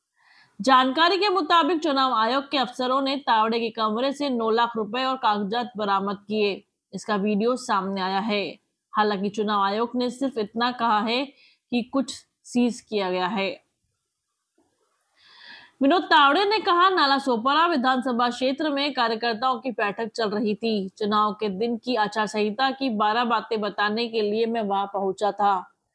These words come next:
हमारी सामने वाली पार्टियों को लगा कि मैं वहां पैसे बांटने पहुंचा हूं। इन आरोपों की चुनाव आयोग और पुलिस जांच करे।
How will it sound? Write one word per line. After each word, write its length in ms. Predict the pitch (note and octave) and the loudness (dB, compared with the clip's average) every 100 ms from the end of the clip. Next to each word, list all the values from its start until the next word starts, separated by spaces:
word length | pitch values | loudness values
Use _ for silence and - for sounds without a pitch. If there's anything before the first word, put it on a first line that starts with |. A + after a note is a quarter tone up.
| _ _ _ | _ _ _
हमारी 400 | A3 G#3+ G#3+ A3 | -2 2 2 2
सामने 460 | G#3 A3+ G3+ G#3 A#3 | 0 0 0 0 2
वाली 220 | G#3+ G#3 | 2 2
पार्टियों 480 | G#3 G#3 G3 B3 B3+ | 0 0 0 2 2
को 120 | C4 | 2
लगा 360 | B3+ G#3+ G3 A3+ | 2 2 2 0
कि 160 | A3 B3 | 0 -4
मैं 140 | A#3 | -2
वहां 240 | A3 A3 A3+ | 0 0 0
पैसे 400 | A3+ G3+ A#3 B3 B3 - | -2 -4 0 -2 -2 -2
बांटने 420 | G3 F#3 - G#3 A3 | 0 0 -4 -6 -4
पहुंचा 400 | G3 F#3+ - F#3+ | -4 -4 -2 -2
हूं। 260 | G3+ F#3+ - _ _ _ _ _ - - - C4+ | -2 -4 -6 _ _ _ _ _ -20 -20 -4 2
इन 120 | C#4 | 4
आरोपों 380 | C#4 C#4 E4+ F#4 | 6 4 4 4
की 120 | F#4+ | 4
चुनाव 340 | - C#4+ D4 D4+ | 4 4 2 4
आयोग 380 | A#3+ C4 D4+ | 4 4 4
और 120 | C4 C4+ | 2 2
पुलिस 340 | C4+ B3+ G#3+ | 2 0 2
जांच 320 | A#3 A3+ A3+ | 2 2 0
करे। 440 | - G#3+ G#3 G3+ | -2 0 0 -2